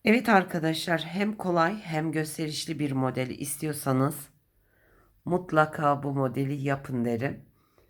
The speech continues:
Hem fıstık oyası tadında ve iğne oyası görselliğinde bir model oldu. Gerçekten de çok güzel oldu. İnşallah da anlatabildiğim anlaşılır bir anlatım olmuştur.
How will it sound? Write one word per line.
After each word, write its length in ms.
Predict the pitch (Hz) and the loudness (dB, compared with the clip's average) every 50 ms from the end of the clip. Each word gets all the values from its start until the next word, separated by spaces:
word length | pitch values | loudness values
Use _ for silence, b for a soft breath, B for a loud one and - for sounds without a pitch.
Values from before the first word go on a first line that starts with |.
| b b b b b b b b b | b b b b b b b b b
Hem 240 | b - 214 214 214 | b 0 2 2 2
fıstık 460 | 208 - 185 160 - - - - - | 2 -2 -4 -4 -4 -4 -4 -2 2
oyası 580 | 165 147 139 135 135 - - 143 135 135 - - - _ _ _ _ _ _ _ - | 2 4 4 2 2 0 -2 -2 -2 -4 -6 -12 -20 _ _ _ _ _ _ _ -6
tadında 640 | - 139 131 127 139 139 131 131 143 151 160 151 | -2 -2 0 2 2 4 4 4 4 4 2 2
ve 120 | 147 143 117 | -2 -6 -6
iğne 320 | - 87 123 131 131 131 | -4 -4 -2 0 0 0
oyası 340 | 131 127 123 117 117 - 143 | 2 0 0 -2 -6 -8 -8
görselliğinde 1000 | - 120 117 120 120 117 - 127 120 113 110 110 117 117 117 113 110 127 117 110 | -4 -2 -2 -2 -2 -4 -6 -6 -4 -4 -2 -2 -2 0 0 0 -2 -2 -4 -4
bir 160 | 120 127 117 | -4 -2 0
model 420 | 117 117 113 113 107 113 113 107 | 0 0 0 0 0 0 0 0
oldu. 340 | 107 110 110 107 104 135 135 | 0 0 0 -2 -2 -4 -4
Gerçekten 680 | - 120 120 120 117 - 120 110 113 - 110 110 107 | -2 0 -2 -2 -4 -8 -10 -8 -6 -2 -2 0 0
de 120 | 104 107 - | -2 -4 -8
çok 240 | - - 107 - | -10 -10 -12 -12
güzel 300 | - - - - 120 110 | -12 -8 -4 -2 0 0
oldu. 500 | 110 107 107 104 101 - 151 175 175 - B B B B B B B B B B B B B - | 2 0 0 0 0 0 0 -2 -2 -6 B B B B B B B B B B B B B -2
İnşallah 500 | 214 220 - 220 196 175 180 180 180 180 | -2 2 4 4 6 6 6 4 2 0
da 60 | 185 | 0
anlatabildiğim 880 | 170 165 160 165 160 - 175 147 131 156 147 139 - 156 185 185 - - | 0 2 2 0 0 -2 -4 -4 -2 -4 -4 -2 -2 -2 -2 -2 -2 -2
anlaşılır 760 | - 143 147 147 151 151 151 - - 156 151 151 156 147 135 - | 0 0 2 2 0 -2 -2 -4 -6 -4 -2 -2 -2 -2 -4 -4
bir 100 | 143 135 | -2 -2
anlatım 540 | 135 127 127 127 123 123 120 - - 127 135 | 0 0 0 -2 -4 -6 -8 -6 -4 -2 0
olmuştur. 760 | 127 123 120 120 120 117 - - - 135 135 - - - | 0 0 -2 -4 -6 -6 -10 -10 -10 -10 -10 -10 -12 -20